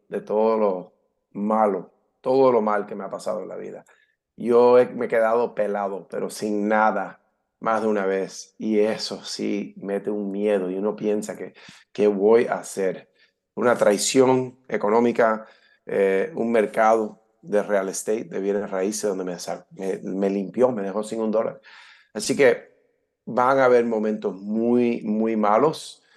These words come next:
Eh, no deje que eso te impacte, porque a la larga eso es un momentito.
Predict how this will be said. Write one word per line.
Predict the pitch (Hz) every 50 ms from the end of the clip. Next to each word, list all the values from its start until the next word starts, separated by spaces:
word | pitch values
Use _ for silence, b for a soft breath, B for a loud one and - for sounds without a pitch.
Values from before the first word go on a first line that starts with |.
| b b b _ _
Eh, | - 98 101 98 95 92 92 90 95 -
no | - 107 107 113 117
deje | 113 113 117 117 127 107
que | - 107
eso | 107 - 120 107
te | - 110
impacte, | 101 101 - 107 113 - - 131
porque | 107 110 98 -
a | 107
la | 104 101
larga | 107 127 143 165 156 139 110 113 104 104
eso | 107 107 -
es | 113 113
un | 117
momentito. | 117 110 107 107 101 101 - 107 104 - 104